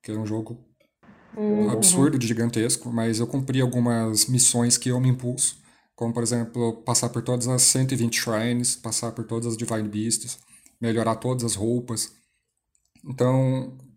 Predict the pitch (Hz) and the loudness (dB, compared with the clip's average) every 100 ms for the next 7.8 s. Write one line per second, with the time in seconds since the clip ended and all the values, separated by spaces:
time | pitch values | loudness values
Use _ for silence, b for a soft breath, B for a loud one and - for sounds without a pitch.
0 | _ _ 135 160 165 - 135 123 120 120 | _ _ -4 -2 0 0 2 4 2 0
1 | - 123 131 131 123 117 113 110 117 - | 0 0 0 -2 -6 -6 -6 -4 -4 -2
2 | 117 120 117 120 117 110 110 113 123 117 | -2 -2 -4 -4 -6 -4 -2 0 0 0
3 | 123 127 127 131 120 135 135 123 98 - | -2 -2 -4 -6 -8 -6 -4 -2 -4 -6
4 | B B B B 117 117 127 131 143 143 | B B B B 0 2 4 2 2 2
5 | 139 - - 143 135 139 120 123 123 127 | 0 -8 -16 -6 0 2 4 2 2 2
6 | 131 127 131 127 127 127 127 131 - 123 | 2 2 2 -2 0 -2 0 -2 -2 -4
7 | 110 113 - 113 - 113 113 107 | -4 -6 -6 -6 -6 -4 -2 -4